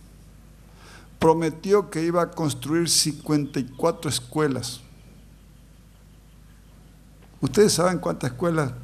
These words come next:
construyó? Y conste que el presidente, el presidente Macri llegó y por decreto le aumentó el índice de coparticipación tres veces más.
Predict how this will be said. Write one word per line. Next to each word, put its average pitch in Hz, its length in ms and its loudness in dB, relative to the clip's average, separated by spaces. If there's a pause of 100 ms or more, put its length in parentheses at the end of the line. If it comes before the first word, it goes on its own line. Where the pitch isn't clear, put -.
(280)
construyó? 127 420 -2 (880)
Y 135 120 4
conste 208 460 2 (1300)
que 151 320 4 (500)
el 135 140 4
presidente, 160 800 2
el 165 60 -2
presidente 156 440 2
Macri 160 420 0
llegó 151 260 2
y 170 60 4
por 196 480 0
decreto 180 800 -4 (1500)
le 135 140 6
aumentó 143 560 4
el 156 280 0
índice 180 580 -2
de 143 160 2
coparticipación 131 1080 -2 (460)
tres 196 180 8
veces 135 240 4
más. 113 320 -4